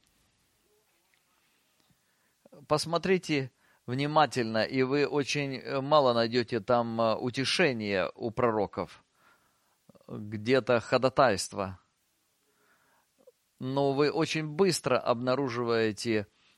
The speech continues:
то, что они обвиняют. Иоанн Креститель был Божий последний ветхозаветний обвинитель,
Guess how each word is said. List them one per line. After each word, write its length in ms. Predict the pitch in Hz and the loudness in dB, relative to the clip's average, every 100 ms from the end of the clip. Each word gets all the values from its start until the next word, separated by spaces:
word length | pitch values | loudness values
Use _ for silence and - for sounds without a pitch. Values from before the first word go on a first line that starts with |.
| _ | _
то, 240 | - 127 117 | -4 0 0
что 260 | - 120 | 0 -2
они 280 | - 120 120 | 0 0 0
обвиняют. 760 | 117 113 127 131 113 82 76 - | -2 -2 -4 2 2 2 -2 -8
Иоанн 500 | - 120 117 120 117 107 | 0 4 6 4 0 -6
Креститель 680 | 113 - - 170 180 160 | -8 -4 -2 0 0 0
был 240 | 151 147 143 | 0 0 0
Божий 560 | 127 123 147 135 143 | -2 2 2 2 0
последний 840 | 131 135 - 139 139 131 139 131 - - | 0 0 0 0 0 0 -2 -4 -4 -6
ветхозаветний 1040 | 131 135 - 123 123 127 123 131 127 113 _ _ | 0 0 2 2 2 2 2 -2 -6 -6 _ _
обвинитель, 800 | 123 120 131 127 120 - 117 104 | -4 -2 -2 0 -2 -2 -2 -4